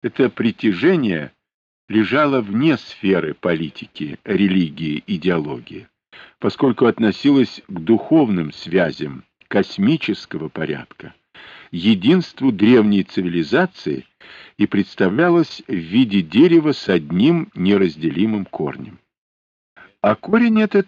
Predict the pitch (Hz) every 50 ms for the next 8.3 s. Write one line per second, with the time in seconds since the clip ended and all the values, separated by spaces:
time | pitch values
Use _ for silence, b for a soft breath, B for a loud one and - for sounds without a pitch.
0 | _ _ - 110 - - - 135 175 196 185 - - 143 127 - - - 127 139
1 | 170 - - 180 165 160 151 127 - - - 104 104 110 135 131 131 131 135 127
2 | 113 120 117 98 78 69 69 73 71 67 - _ _ _ _ B B B B B
3 | B B B B B - 113 113 104 101 104 135 151 131 110 113 110 104 98 90
4 | - - 101 104 120 117 - - 107 107 92 101 113 113 127 123 101 - - -
5 | 95 90 85 82 98 101 95 78 78 82 71 71 76 123 185 196 156 113 85 71
6 | 78 73 69 67 - - _ _ _ _ _ _ _ _ _ _ _ _ _ B
7 | B B B B _ - 113 113 120 123 123 156 208 226 185 196 202 196 190 190
8 | 190 185 170 - -